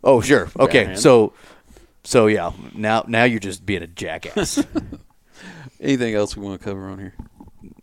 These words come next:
Speaker 1: How big of a jackass you are?
Speaker 2: Pretty big one. <laughs>
Speaker 1: No, that's it.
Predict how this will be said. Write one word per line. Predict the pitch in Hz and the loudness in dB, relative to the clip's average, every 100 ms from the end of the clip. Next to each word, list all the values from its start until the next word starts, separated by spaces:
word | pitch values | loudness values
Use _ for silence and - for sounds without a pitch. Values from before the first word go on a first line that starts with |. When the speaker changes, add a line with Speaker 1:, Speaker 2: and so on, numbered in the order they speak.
| _ _ _ 92 | _ _ _ -16
Speaker 1:
How | |
big | 87 87 | -14 -14
of | |
a | 85 | -14
jackass | 90 82 90 87 | -14 -14 -14 -12
you | 90 | -10
are? | 95 95 - - - - - - | -10 -12 -16 -18 -18 -18 -20 -14
Speaker 2:
Pretty | 101 127 | -10 -4
big | 143 | -4
one. | 143 120 _ _ 143 | -4 -8 _ _ -12
<laughs> | - - - - - - | -10 -10 -14 -18 -20 -14
Speaker 1:
No, | 85 | -10
that's | 85 - | -10 -12
it. | - | -16